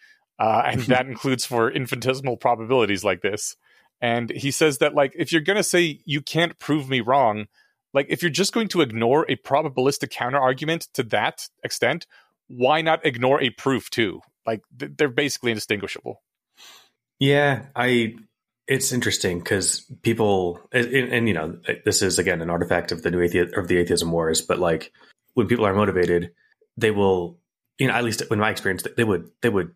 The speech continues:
Speaker 2: forget and throw out the, the very laws of thought and logic,
Speaker 1: Hmm.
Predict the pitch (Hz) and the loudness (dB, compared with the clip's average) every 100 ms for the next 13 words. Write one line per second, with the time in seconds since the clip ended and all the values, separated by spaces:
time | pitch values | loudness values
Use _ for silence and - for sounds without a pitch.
0 | _ _ _ _ 139 - 123 120 107 101 | _ _ _ _ -6 0 0 0 -2 0
1 | 120 107 104 101 95 95 107 95 92 98 | 2 2 2 0 0 0 2 2 2 2
2 | 101 90 - - 101 98 - - - 95 | 2 -2 -4 0 2 0 -4 -6 -2 0
3 | 92 92 87 85 - 113 | 0 0 -2 -4 -6 -6